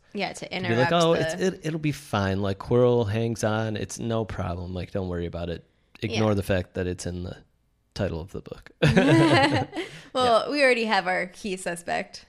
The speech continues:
Speaker 2: Mm-hmm.
Speaker 1: Severus Snape, Professor Snape, so yeah.
Speaker 2: Severus.
Speaker 1: <laughs>
Speaker 2: Yeah. Yeah.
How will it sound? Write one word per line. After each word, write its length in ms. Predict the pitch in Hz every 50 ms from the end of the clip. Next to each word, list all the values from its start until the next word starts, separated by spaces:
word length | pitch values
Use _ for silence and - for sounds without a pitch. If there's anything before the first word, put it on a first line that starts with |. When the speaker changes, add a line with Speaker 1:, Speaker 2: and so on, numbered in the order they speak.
| _ -
Speaker 2:
Mm-hmm. 80 | 110 110
Speaker 1:
Severus 360 | 107 190 180 175 170 170 170 -
Snape, 300 | - 180 175 170 165 170 - - _ -
Professor 400 | 196 190 - 180 180 175 180 175
Snape, 340 | 170 - 175 170 165 170
so 340 | - - - 160 151 147 170 - _ _ _ _ _ _ _ _ _ _ _ _ _ _ _ _ _ _ _ _ _ _ _ _ _ - _ _ _ _ _
yeah. 200 | - 190 185 170
Speaker 2:
Severus. 880 | 147 180 - - - - - 127 104 90 87 - - - - - 302 269 247
Speaker 1:
<laughs> 1120 | 247 247 240 269 311 302 302 254 262 262 277 262 277 285 269 - 302 320 - - - -
Speaker 2:
Yeah. 240 | - 104 92 87 90 - - _ _ _ _ _ _ _ _ -
Yeah. 180 | - 90 -